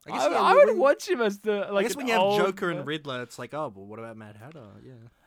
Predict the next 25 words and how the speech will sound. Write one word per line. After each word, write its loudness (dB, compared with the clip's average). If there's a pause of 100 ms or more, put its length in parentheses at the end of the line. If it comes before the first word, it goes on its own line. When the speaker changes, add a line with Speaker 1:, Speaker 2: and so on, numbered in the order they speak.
Speaker 2:
That's -10
actually -6
a -6
really -4
good -4
response. -6
That's, -8
uh, -12
forget -2
any 4
other 4
answer, 0
guys. -2
That's 0
the -2
answer. -2
Him 0
as 0
Mad 2
Hatter 0
would -6
be -10
perfect -4
casting -8
choice. -8